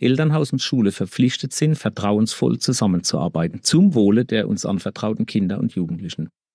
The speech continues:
Und dafür ist es notwendig, dass wir sprechfähige Eltern haben, Eltern, die sich einbringen an der Schule, Eltern, die auch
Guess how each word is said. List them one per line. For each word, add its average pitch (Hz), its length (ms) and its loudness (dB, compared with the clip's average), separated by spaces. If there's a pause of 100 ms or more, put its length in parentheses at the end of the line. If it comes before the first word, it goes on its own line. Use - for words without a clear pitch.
Und 107 220 2
dafür 123 520 0
ist - 140 0
es 104 140 0
notwendig, 120 720 2
dass - 240 -2
wir 95 140 2
sprechfähige 196 1160 0
Eltern 165 440 2
haben, 175 360 0
Eltern, 120 380 2
die 107 100 -2
sich 92 260 -6
einbringen 180 600 2
an 170 160 0
der 165 140 0
Schule, 170 520 2 (120)
Eltern, 131 420 2
die 123 240 2
auch 104 300 0